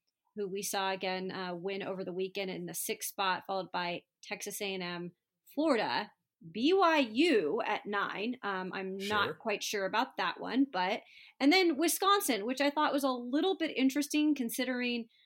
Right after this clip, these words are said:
Speaker 1: uh, Wisconsin did not play last week because of the covid issues.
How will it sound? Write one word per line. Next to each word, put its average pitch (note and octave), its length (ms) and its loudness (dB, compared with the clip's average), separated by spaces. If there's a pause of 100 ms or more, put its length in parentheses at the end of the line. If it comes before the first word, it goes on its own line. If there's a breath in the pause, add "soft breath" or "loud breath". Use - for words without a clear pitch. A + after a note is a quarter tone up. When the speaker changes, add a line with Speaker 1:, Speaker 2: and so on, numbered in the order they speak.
(240 soft breath)
Speaker 1:
uh, G3 300 -4
Wisconsin A3 840 -2
did G3 200 -4
not G3+ 300 -2 (120)
play A3 520 0 (180)
last F#3 420 -4
week F3+ 240 -6 (220)
because F#3+ 260 -8
of F3 80 -10
the F#3+ 80 -6
covid F#3 320 -6
issues. F3+ 480 -8